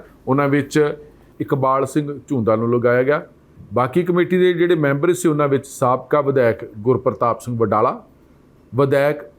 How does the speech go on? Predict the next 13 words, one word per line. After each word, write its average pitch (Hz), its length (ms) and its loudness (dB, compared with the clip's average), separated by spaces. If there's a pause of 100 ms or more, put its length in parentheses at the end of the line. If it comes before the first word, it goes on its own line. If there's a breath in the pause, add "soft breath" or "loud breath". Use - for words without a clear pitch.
ਮਨਪ੍ਰੀਤ 131 500 -2
ਸਿੰਘ 127 220 -6
ਇਆਲੀ, 123 500 0 (460)
ਸਾਬਕਾ 147 520 0
ਵਿਧਾਇਕ 143 480 0 (380)
ਹਰਿੰਦਰਪਾਲ 143 600 0
ਸਿੰਘ 131 200 -4
ਚੰਦੂ 123 300 0
ਮਾਜਰਾ, 147 460 0 (880 soft breath)
ਅਕਾਲੀ 147 220 2
ਦਲ 156 180 4
ਦੇ 160 80 2
ਨੇਤਾ 156 320 0